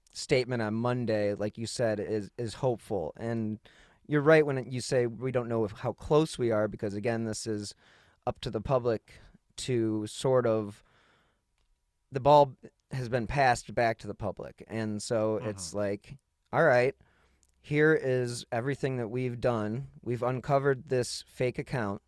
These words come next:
Speaker 1: which was Anthony Shots. That was this, the name of this account.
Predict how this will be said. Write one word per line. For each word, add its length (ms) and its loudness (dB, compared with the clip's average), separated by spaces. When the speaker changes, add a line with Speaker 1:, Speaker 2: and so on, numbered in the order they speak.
Speaker 1:
which 400 -6
was 500 0
Anthony 420 -2
Shots. 640 -2
That 200 -4
was 340 -6
this, 420 -6
the 80 -2
name 300 -2
of 100 -4
this 220 -8
account. 400 -8